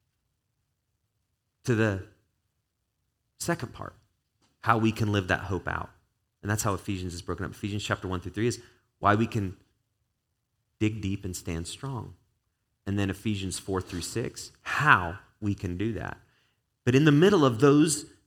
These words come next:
kind of division of thought in this book that he writes to us, to the church,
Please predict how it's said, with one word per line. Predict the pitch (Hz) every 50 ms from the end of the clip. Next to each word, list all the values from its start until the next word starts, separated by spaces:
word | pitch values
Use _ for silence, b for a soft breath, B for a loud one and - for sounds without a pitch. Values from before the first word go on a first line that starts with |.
| _
kind | - 151 131
of | 107 - - _ _
division | - 123 107 98 104 135 151 156 127 127 113 110
of | 104 95
thought | - - - 113 110 92 76 - - -
in | 98 95 92
this | 92 87 -
book | - 85 90 85 80 - - - _ -
that | - 73
he | 85 98 90
writes | 87 85 78 73 - - - - - - _
to | - - - -
us, | 69 64 - - - - - - _ - -
to | -
the | 82 85
church, | 85 - - 90 64 - - _ - - - _